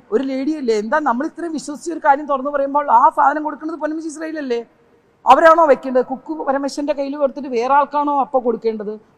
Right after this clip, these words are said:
അപ്പോൾ ആ സംഭവം ഈ പറയുന്ന പൊന്നമ്മ ബാബു എന്ന് പറയുന്ന ആളല്ല ഞങ്ങളിന്ന് വിളിച്ചത്, കുക്കു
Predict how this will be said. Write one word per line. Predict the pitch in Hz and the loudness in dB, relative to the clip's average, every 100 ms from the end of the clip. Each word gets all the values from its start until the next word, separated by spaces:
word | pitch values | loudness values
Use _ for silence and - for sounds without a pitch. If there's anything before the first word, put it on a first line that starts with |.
| - | -8
അപ്പോൾ | 170 - 262 311 208 254 | -6 6 8 10 10 8
ആ | 359 - - | 8 0 2
സംഭവം | 180 185 190 170 202 262 _ _ _ 202 | 4 4 0 -2 -4 -8 _ _ _ -8
ഈ | 233 247 | 0 4
പറയുന്ന | 220 240 269 311 | 4 4 0 -2
പൊന്നമ്മ | 254 208 220 240 | -4 -6 -4 -2
ബാബു | 240 185 175 196 392 - 208 | 4 4 4 -2 -8 -2 -2
എന്ന് | 220 | 0
പറയുന്ന | 247 208 202 208 | 0 0 0 0
ആളല്ല | 180 190 185 | 0 0 -4
ഞങ്ങളിന്ന് | 277 220 196 185 | -6 -8 -10 -10
വിളിച്ചത്, | 165 170 196 | -10 -10 -12
കുക്കു | 294 254 | -12 -12